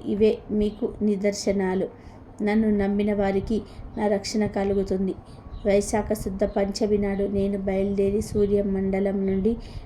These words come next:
కొలువుపాకు వస్తాను. అక్కడికి నుండి అహోబిలం తర్వాత సూర్యనంది చేరుకుంటాను. శ్రీకృష్ణ నిర్-, నిర్యాణం ఆదిగా నాలుగు వేల పంతొమ్మిది వందల తొంభై తొమ్మిది నాటికి కలిరూపం కొంత నాశనమవుతుంది.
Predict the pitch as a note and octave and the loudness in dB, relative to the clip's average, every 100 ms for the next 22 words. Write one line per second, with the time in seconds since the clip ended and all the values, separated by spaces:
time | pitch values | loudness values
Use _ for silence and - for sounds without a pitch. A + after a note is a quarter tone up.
0 | - G3+ G#3+ A3 G#3 G3 G#3+ G3+ - - | -2 2 4 4 2 0 -2 -4 -4 -6
1 | - G3 F#3+ F#3 - - - - - A3 | -2 -2 0 -2 -6 -8 -8 -12 -6 -6
2 | - A3 G#3 A3 G#3+ G#3+ - G#3 A3 G#3+ | 2 2 2 0 -2 -2 -2 2 4 2
3 | G#3+ - A3 G#3+ G3 G3+ G3+ G3 G3 G3+ | -2 -4 -2 0 2 4 2 0 -2 0
4 | G3 F#3+ G3+ G3+ G#3+ G#3 G#3 G3+ F#3+ G3 | 0 0 -2 -2 0 2 2 2 0 0
5 | G3+ G3+ A3 G3+ G3 F#3 F#3 F3 F#3+ - | -2 -2 2 2 2 -4 -2 -2 -4 -8
6 | - - - - - - - B3 A#3+ - | -12 -14 -16 -16 -18 -16 -6 0 0 0
7 | - - A#3 A3+ - - G#3+ G#3 G#3 G3+ | -2 -2 0 -2 -2 -6 0 0 0 -4
8 | - - - G#3 G#3 G#3 G#3 G#3 G#3 F#3 | -10 -12 -2 0 2 2 2 2 0 -2
9 | G3 G3+ A3 A3 - - - - - F#3+ | 0 0 0 0 -2 -14 -16 -14 -6 0
10 | G#3+ A3 A3 G#3+ G#3+ G3+ G3+ F#3+ G3 G#3 | 2 2 6 6 6 2 0 0 2 2
11 | G#3 G3+ G#3 G3 G3+ G3 G3+ G3+ G3 G3 | 2 0 0 0 2 2 2 0 0 0
12 | F#3+ - G#3 - - - - - - - | -2 -4 -6 -6 -12 -16 -16 -16 -16 -18
13 | - A3+ A3+ A#3 A3 A3 A3 A3 G3+ G3 | -4 2 4 4 2 2 0 2 0 0
14 | G3+ G3+ G#3 - G#3 G3 G3 G3 F#3+ | 0 0 -2 -2 0 0 -2 -2 -2